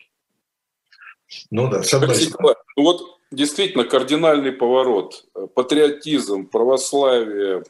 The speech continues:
Speaker 2: православные святыни. Э, большинство священников, э, оказались патриотами даже после двадцати лет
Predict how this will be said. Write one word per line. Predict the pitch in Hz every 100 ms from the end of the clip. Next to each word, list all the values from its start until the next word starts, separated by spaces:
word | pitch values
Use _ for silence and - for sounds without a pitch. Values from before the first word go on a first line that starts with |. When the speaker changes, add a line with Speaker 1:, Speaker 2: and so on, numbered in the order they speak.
| _
Speaker 2:
православные | 101 104 101 131 139 131 127 117
святыни. | - 120 120 - 127 120 101 90 - _ _ _ _ _ _ -
Э, | 107 104 104 101 98 -
большинство | - 113 143 127 147 147
священников, | 131 120 - 143 135 123 113 110 -
э, | 107 104
оказались | 110 107 135 123
патриотами | - 127 127 131 131 123 127 98
даже | 98 110 113
после | 120 120 -
двадцати | 107 113 - - 117
лет | 120 123 -